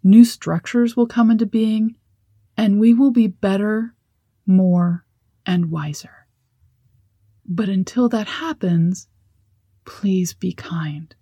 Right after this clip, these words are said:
And that's all the time we have this week.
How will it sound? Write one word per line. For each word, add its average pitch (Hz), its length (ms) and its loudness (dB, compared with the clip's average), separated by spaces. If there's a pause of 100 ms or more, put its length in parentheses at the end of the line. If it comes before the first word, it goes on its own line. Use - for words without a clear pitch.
(1800)
And 208 180 2
that's 233 240 0
all 269 140 -2
the 247 120 0
time 185 300 -4
we 185 100 -2
have 147 280 -8
this - 260 -14
week. 139 320 -14